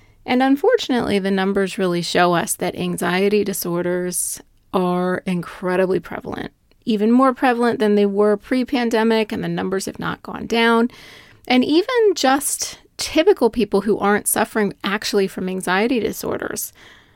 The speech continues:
are reporting more anxiety symptomology. So that's a huge,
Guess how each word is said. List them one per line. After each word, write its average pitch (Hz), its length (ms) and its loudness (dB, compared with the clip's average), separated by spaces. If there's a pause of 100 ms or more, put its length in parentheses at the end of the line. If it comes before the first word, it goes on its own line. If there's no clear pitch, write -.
(200)
are 202 100 2
reporting 214 480 2
more 196 200 0
anxiety 185 480 -4
symptomology. 180 840 -6
So - 140 -10
that's 214 160 -4
a 226 60 -4
huge, 214 640 0